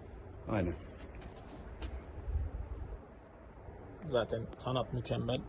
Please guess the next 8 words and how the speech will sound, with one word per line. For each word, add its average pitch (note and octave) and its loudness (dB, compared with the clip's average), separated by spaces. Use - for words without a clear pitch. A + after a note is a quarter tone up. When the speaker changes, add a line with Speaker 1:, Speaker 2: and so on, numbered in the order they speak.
Speaker 2:
göründüğü G2+ 2
gibi. - -2
Speaker 1:
Elimizde C#3+ 12
bayağı C#3+ 12
bir D#3 12
antika C#3 12
kuşlarımız C3+ 8
var. C#3 10